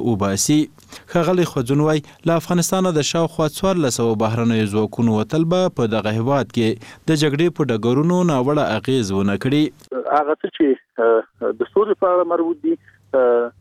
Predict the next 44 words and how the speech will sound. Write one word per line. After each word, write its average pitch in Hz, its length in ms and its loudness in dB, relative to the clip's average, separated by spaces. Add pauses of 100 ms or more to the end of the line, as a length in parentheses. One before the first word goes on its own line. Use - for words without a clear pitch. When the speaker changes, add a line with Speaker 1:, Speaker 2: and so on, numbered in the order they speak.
(160)
Speaker 2:
دغه 135 260 0
ډول، 110 220 0 (240)
اه، 104 240 -2 (960)
او 147 120 2
یا 131 120 4
د 113 80 -14
ځواکونو 113 340 0
وتل، 175 300 2
اه، 113 580 0 (140)
د 104 80 0
افغان، 127 400 -2
اه، - 280 -4 (120)
سولې 160 300 0
په 135 100 0
اړه 131 120 0 (120)
هیڅ 117 460 -8
ډول 110 220 0 (260)
تړاو 165 280 0
نه 196 120 0
لري 180 280 -2
او 160 80 4 (200)
د 123 100 2
افغان 131 260 -2
ځواکونو 123 400 -2
پر 117 320 2
مورال 139 380 0
او 117 100 -6
روحیه 113 260 -2
به 113 80 0
هم 113 120 -14
تاثیر 101 260 -4
ونه 98 180 -6
لري. - 180 -8 (420)
جګړه 185 260 2
د 170 80 0
افغان 170 260 -2
ځواکونو 151 480 0
په، 127 80 2 (320)
اه، - 240 -2 (140)
له 139 100 2
لوري 180 240 2
ترسره 175 380 0
کیږي 180 280 -4 (300)
او 123 60 4